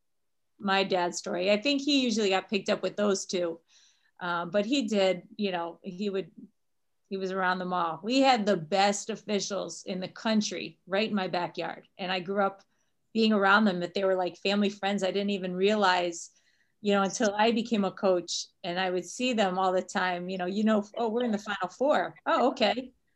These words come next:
You know, Pete's taking my dad with him to their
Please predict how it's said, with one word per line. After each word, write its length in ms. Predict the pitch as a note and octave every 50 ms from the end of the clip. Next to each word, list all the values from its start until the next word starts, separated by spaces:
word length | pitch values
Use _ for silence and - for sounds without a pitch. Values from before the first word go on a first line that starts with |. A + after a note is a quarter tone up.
| _ _ _
You 100 | - A3
know, 320 | G3+ F#3+ G3 A3+ A#3 A#3+ _ _ -
Pete's 300 | - A#3+ A#3 A#3 A#3+ -
taking 300 | - A#3 A3 G#3+ A#3 G#3+
my 160 | G3+ G3 F#3+
dad 320 | F#3 G3+ G3+ G#3+ A3 G#3
with 180 | G3 F#3+ F#3+ -
him 200 | G3+ F#3+ F#3+ G3 G#3 -
to 380 | - F#3+ F#3 F#3 F#3+ F#3+ F#3 - -
their 380 | - G3+ F#3 - G#3 G3+ G3